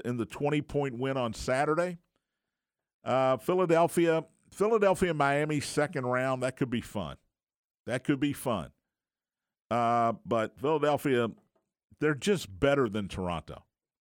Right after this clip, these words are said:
They're just better. Uh, so I'm gonna give the seven and a half tonight, taking Philly and giving the seven and a half there. Golden State beat Denver Saturday late, one twenty-three, one oh seven.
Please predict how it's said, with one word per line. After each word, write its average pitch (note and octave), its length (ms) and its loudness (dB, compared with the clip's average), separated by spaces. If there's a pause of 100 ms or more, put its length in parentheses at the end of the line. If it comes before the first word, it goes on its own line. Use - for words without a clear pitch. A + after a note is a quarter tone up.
(280)
They're A2+ 100 -4
just A#2 340 -2
better. F2 300 -2 (960)
Uh, G#2 280 -2 (340)
so A2 340 0 (160)
I'm C#3 180 0
gonna D3 160 -2
give B2 260 0
the A#2+ 60 0
seven B2 360 0
and A2+ 80 0
a G#2 40 2
half A#2+ 220 -2
tonight, G#2+ 480 -4
taking G#2 260 -6
Philly A2+ 340 -2
and F2+ 100 -6
giving G#2+ 180 -4
the F#2+ 80 -4
seven G2+ 320 -4
and F2+ 100 -4
a G2+ 40 -2
half F#2 160 -6
there. F2+ 200 -4
Golden D3+ 360 -2
State D#3 400 0
beat C#3 240 -4
Denver D3 340 2
Saturday C#3 480 2
late, C#3 320 0
one C3 220 -2
twenty-three, C3 580 -2
one B2 220 -2
oh A2+ 100 0
seven. E3+ 580 -2